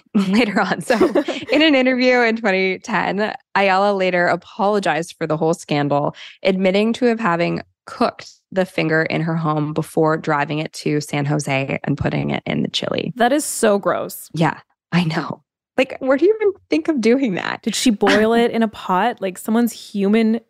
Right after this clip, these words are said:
Speaker 2: finger?
Speaker 1: Mm.
Speaker 2: That's just so much commitment to this fraud.
Speaker 1: And the finger wasn't new. It had been off for months. So, like, was it in the freezer? I don't know. I have too many questions.
Speaker 2: Mm-hmm.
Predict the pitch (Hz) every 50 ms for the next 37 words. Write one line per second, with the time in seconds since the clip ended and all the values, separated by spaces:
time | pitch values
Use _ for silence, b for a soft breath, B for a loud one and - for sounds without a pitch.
0 | _ _ _ _ - - - 185 180 208 240 277 311 381 403 381 143 139 139 135
1 | B B B B B - 240 - - 262 262 - - - - 214 220 220 220 220
2 | 214 202 - - - 233 202 180 - 175 160 147 165 - _ _ - - 185 151
3 | 156 156 - - - - - - - - 196 - _ _ _ _ _ _ _ _
4 | _ 254 277 302 285 - _ 254 254 285 359 403 392 339 - 311 302 285 - _
5 | _ _ _ _ _ _ _ _ - 202 196 190 185 190 208 233 208 - - -
6 | - 175 _ _ _ _ _ _ _ _ _ _ _ 233 240 285 277 277 _ _
7 | _ _ _ _ _ _ _ _ 285 277 277 - - 190 190 220 226 - - 226
8 | 185 175 170 170 185 - - - - - - 226 196 185 190 - 208 208 226 226
9 | - - 208 214 220 - _ _ _ - 190 196 202 208 226 233 240 - - -
10 | 180 180 170 165 156 - - - 180 170 214 _ - 185 180 175 170 - - -
11 | - - - - - - - - 180 180 175 175 - _ _ - 208 190 185 196
12 | 175 175 175 180